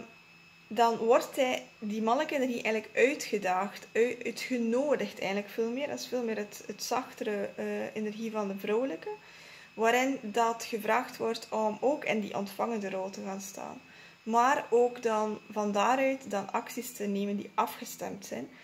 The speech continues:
En die aansluiten op wat goed voelt, wat dat het hart vertelt, op wat je intuïtie en je ziel vertelt. Maar net dat stukje, dus dat actie ondernemen, dat ga je merken nu de komende dagen. En dat is hetgeen waar dat proces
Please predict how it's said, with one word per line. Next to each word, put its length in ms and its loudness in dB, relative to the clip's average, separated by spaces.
En 180 0
die 400 -4
aansluiten 920 -2
op 280 0
wat 220 -4
goed 280 -2
voelt, 420 -8
wat 180 -2
dat 160 -6
het 140 -12
hart 320 -2
vertelt, 440 -4
op 120 -10
wat 180 -6
je 100 -4
intuïtie 600 -4
en 60 -2
je 140 -4
ziel 220 -6
vertelt. 540 -12
Maar 280 6
net 120 -4
dat 200 6
stukje, 600 -2
dus 220 -4
dat 180 0
actie 380 -2
ondernemen, 640 -2
dat 200 -4
ga 120 -2
je 80 0
merken 280 -2
nu 60 0
de 100 0
komende 360 -4
dagen. 540 0
En 320 -2
dat 220 2
is 100 -10
hetgeen 280 -4
waar 100 -2
dat 160 -6
proces 220 -8